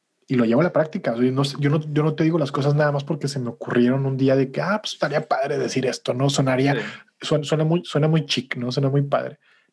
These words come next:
Speaker 1: No, lo digo porque al final de cuentas yo lo he vivido, ¿no? Te digo, no necesitas dinero para emprender. El dinero ni es un principio y tampoco debe ser un fin.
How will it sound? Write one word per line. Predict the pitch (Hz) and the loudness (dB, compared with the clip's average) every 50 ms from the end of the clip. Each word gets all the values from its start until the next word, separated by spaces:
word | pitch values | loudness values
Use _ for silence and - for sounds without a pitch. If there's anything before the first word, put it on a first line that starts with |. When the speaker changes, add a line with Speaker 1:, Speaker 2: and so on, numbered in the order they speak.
| _ | _
Speaker 1:
No, | - 175 175 143 | 0 0 2 2
lo | 131 120 | 4 4
digo | 120 123 160 160 | 4 4 4 2
porque | - 185 - 143 | 0 -2 -2 -2
al | 120 - | -4 -2
final | - 120 113 127 | -2 -2 0 0
de | 143 | 0
cuentas | 143 143 135 - 151 | 0 -2 -2 0 -2
yo | 135 127 123 113 | 0 0 0 2
lo | 117 | 4
he | 127 | 4
vivido, | 156 147 147 180 185 139 113 | 4 6 4 4 4 2 0
¿no? | - 139 147 - _ _ _ _ - - _ _ | -2 -6 -10 -12 _ _ _ _ -20 -20 _ _
Te | 143 | 2
digo, | 131 131 131 127 127 - - | 4 4 4 2 0 -2 -6
no | - 127 127 | -6 -4 0
necesitas | 131 147 156 143 - 139 - 147 143 175 165 143 | 2 2 2 2 0 -2 -4 0 0 0 2 2
dinero | 131 123 123 | 0 -2 -2
para | - 117 117 | -4 -8 -10
emprender. | 113 - 120 123 120 - - - - - | -10 -10 -10 -10 -10 -10 -12 -14 -8 0
El | - 131 131 131 127 | 2 2 2 2 2
dinero | 135 139 139 139 143 160 | 0 2 4 4 2 2
ni | 160 156 143 143 | 2 2 2 2
es | 156 151 - | 0 0 -2
un | 180 165 | -6 -4
principio | - 175 160 139 - 180 175 - 226 233 240 233 _ _ _ _ _ _ _ _ _ _ | 0 -2 0 2 0 0 0 2 0 0 0 -2 _ _ _ _ _ _ _ _ _ _
y | 147 139 | 0 0
tampoco | 139 147 139 - 127 - - 151 | 0 -2 -2 -2 -2 0 2 2
debe | 147 147 147 | 4 4 4
ser | 139 143 143 | 2 2 0
un | 147 139 | 0 -2
fin. | - 135 139 135 123 - | -2 -2 -2 -2 -4 -6